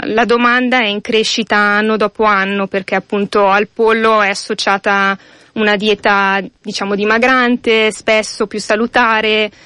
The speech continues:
eh, si dice che nel, nella carne di pollo ci sia meno colesterolo,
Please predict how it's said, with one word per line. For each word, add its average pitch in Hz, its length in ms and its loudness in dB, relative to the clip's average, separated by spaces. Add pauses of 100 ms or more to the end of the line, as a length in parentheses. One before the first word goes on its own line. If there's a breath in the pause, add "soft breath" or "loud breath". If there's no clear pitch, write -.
eh, 196 320 0
si - 160 -8
dice 208 300 -2
che 202 340 2
nel, 196 160 0
nella 196 380 0
carne 214 240 -2
di 214 100 -4
pollo 214 180 2
ci 196 100 -4
sia - 120 -6
meno 202 180 -2
colesterolo, 226 1000 0